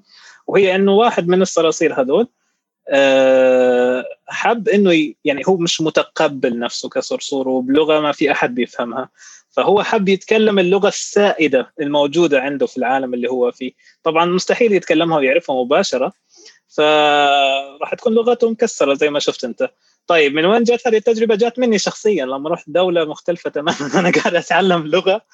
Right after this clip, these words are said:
جديدة علي كليًا، فأتكلم مكسر بالنسبة لأصحاب ال-، أصحاب البلد اللي أنا فيه.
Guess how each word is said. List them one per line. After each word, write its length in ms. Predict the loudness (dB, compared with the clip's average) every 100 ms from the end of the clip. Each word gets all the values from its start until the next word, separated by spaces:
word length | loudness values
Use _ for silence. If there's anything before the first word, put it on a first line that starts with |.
| -20 -20 -18 -2
جديدة 480 | 0 2 2 2
علي 280 | 2 2 0
كليًا، 600 | 0 0 0 0 0 -4 -8 _ -20 _ _
فأتكلم 880 | 2 2 2 0 0 2 0 -2 -8 _ _ _ -10
مكسر 600 | -6 -2 -4 -2 -2 0
بالنسبة 440 | -2 0 -2 0
لأصحاب 580 | 0 0 -4 0 0 0
ال-، 480 | -4 -4 -6 -8 -12 _ _ _ -14
أصحاب 360 | -4 -2 -2
البلد 360 | 0 0 0 0
اللي 220 | -4 -4
أنا 120 | -4
فيه. 240 | -6 -8